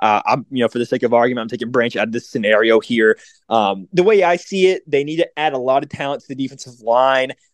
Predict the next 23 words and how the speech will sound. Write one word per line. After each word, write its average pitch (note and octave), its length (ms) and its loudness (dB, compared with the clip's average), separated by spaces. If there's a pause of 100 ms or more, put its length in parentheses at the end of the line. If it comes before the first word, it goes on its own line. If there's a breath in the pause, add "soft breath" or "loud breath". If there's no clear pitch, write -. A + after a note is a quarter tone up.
(100)
I D3 200 2
think D#3 280 -2
they D3 100 2
would B2+ 180 -4
love C3+ 400 0
to C#3+ 60 2
have C#3+ 260 0
Carter D3 340 0
<laughs> - 80 -20
Fall D3 240 0
to D3+ 120 -6
them. C#3 220 -8
They C3 100 -4
would A#2+ 140 -8
love C#3 360 0
to D3+ 140 -2
have C#3 300 0 (340 soft breath)
a A2+ 140 0
Miracle, C#3 580 -2
Tyree C#3 360 0
Wilson C3+ 540 -4
scenario. C#3+ 720 4 (300 soft breath)
Um, A2 320 -2